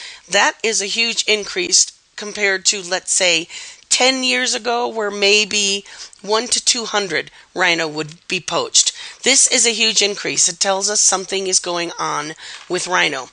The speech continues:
So, Lorraine, help us understand a little bit more about what poaching has done to the rhino, what you feel about it, and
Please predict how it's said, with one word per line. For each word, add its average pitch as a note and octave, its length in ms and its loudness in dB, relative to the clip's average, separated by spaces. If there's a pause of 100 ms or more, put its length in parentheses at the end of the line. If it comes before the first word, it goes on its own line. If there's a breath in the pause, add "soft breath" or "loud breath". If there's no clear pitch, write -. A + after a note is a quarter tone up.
(160 loud breath)
So, A3+ 380 2 (240)
Lorraine, B3+ 460 0 (260 loud breath)
help D4 260 -2
us F#4+ 160 4
understand B3+ 580 0
a F3+ 40 -8
little G#3+ 220 -4
bit - 180 -6
more F3+ 360 -6
about F#3+ 540 -2
what F#3+ 340 -4
poaching E3+ 580 -2 (600 soft breath)
has A#3 260 2
done F3+ 340 2
to F3+ 140 0
the D#3 80 -6
rhino, D3+ 240 -2
what - 240 -6
you D4+ 100 0
feel D4+ 300 0
about D3 260 0
it, C3 140 -8 (400 loud breath)
and G#3 420 2